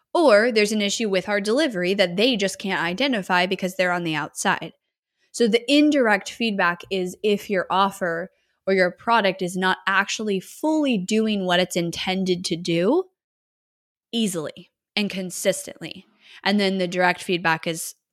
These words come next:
through customer surveys, customer feedback, right? So as you get that feedback, you need to be adaptable at saying, "Based on this,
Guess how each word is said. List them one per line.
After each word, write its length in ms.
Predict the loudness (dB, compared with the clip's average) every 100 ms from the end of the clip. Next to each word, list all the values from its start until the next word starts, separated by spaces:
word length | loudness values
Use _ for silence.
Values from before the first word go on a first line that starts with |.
| -8
through 140 | -6
customer 440 | -2 -2 0 -2
surveys, 500 | 0 2 4 2 0
customer 460 | -2 -2 -2 -8 -8
feedback, 420 | -8 -8 -10 -10
right? 240 | -6 -6 -6
So 300 | -6 -6 -8 -20 -20 -20 _ _
as 360 | 0 2 2 0
you 140 | -4
get 320 | -4 -2 -2 -2
that 240 | -8 -8
feedback, 800 | -12 -2 0 0 -2 -6 -10 -12 -20 -20 _ _ _ _ -2
you 340 | 4 6 6
need 240 | 6 2
to 80 | 0
be 160 | 0 2
adaptable 880 | 2 0 0 0 -2 -4 -2 -2 -4
at 160 | -6 -4
saying, 420 | -2 0 -2 -4 2
"Based 440 | 6 6 2 -2
on 200 | 0 0
this, 560 | -6 -8 -10 -10 -12